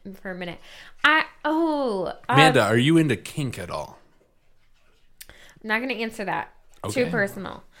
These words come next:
Speaker 1: However, I feel that you need, go by her lead. If she all of a
Speaker 2: Go
Speaker 1: sudden
Speaker 2: buy her a leash?
Speaker 1: Lead.
Speaker 2: Oh, sorry.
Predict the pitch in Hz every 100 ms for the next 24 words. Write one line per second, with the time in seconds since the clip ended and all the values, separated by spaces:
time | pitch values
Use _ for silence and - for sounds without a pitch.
0 | - - - - 240 - 220 208 - -
1 | - 220 240 - 277 233 202 208 208 196
2 | 180 - - - - - _ 214 262 294
3 | 294 277 277 269 - - 254 269 269 247
4 | 240 240 220 196 190 165 160 - - -
5 | - - - - - - 208 202 - -
6 | 254 262 254 233 247 - 214 131 139 139
7 | 123 101 101 101 160 - - - - 214
8 | 226 226 208 170 170 165 98 - - -
9 | 127